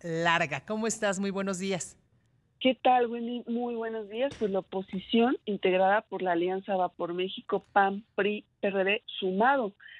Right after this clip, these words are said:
Speaker 2: a Movimiento Ciudadano, le dieron el revés a la reforma eléctrica. Como tú bien lo mencionaste,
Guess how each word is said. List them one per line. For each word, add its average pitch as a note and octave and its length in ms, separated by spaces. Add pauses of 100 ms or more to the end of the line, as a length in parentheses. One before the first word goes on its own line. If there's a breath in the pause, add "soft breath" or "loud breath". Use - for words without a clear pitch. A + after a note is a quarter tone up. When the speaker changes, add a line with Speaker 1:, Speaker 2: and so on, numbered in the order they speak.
(140 loud breath)
Speaker 2:
a F3 100
Movimiento G3 680
Ciudadano, F#3+ 600 (100)
le G3+ 180
dieron C#4+ 280
el A#3 140
revés F#3+ 340 (600 loud breath)
a G#3 120
la F#3+ 160
reforma F#3 480
eléctrica. E3 460
Como E3+ 260
tú G3 220
bien G#3 180
lo G#3 140
mencionaste, F#3+ 840